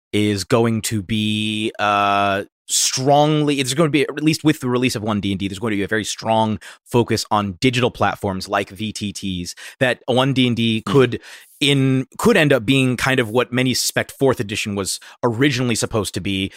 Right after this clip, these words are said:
Speaker 1: Uh,
Speaker 2: Hmm.
Speaker 1: as I'm sure you know, fourth edition was supposed to have a V T T that it came with it. That didn't end up happening, and that caused, you know, further difficulties in terms of playing the game.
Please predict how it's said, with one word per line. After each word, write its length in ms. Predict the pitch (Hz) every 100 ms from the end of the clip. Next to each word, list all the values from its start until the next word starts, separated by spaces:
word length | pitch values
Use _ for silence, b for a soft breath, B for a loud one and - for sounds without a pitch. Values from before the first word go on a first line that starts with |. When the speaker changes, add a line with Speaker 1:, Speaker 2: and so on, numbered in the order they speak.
| B
Speaker 1:
Uh, 140 | - 113
Speaker 2:
Hmm. 80 | 120
Speaker 1:
as 220 | 110 120 -
I'm 140 | 113
sure 180 | 107 123
you 100 | 113
know, 200 | 113 110
fourth 260 | 101 117 104
edition 240 | 101 107
was 80 | 101
supposed 280 | - 120 110
to 60 |
have 120 | 113 104
a 40 |
V 200 | 95 104
T 120 | 110
T 180 | 98 107
that 100 | 101
it 80 | -
came 260 | - 98 98
with 140 | 110
it. 140 | 120 - B B
That 220 | 107 113
didn't 200 | 117 110
end 120 | 107
up 80 | 101
happening, 380 | 123 123 120 113
and 80 | 104
that 160 | 98 - -
caused, 320 | 120 107 92
you 80 | 151
know, 160 | 104
further 400 | 104 - 120 110
difficulties 720 | 98 113 98 110 107 104 104
in 100 | 95
terms 200 | 95 101
of 100 | 85 -
playing 220 | 131 131
the 60 | 107
game. 260 | 98 98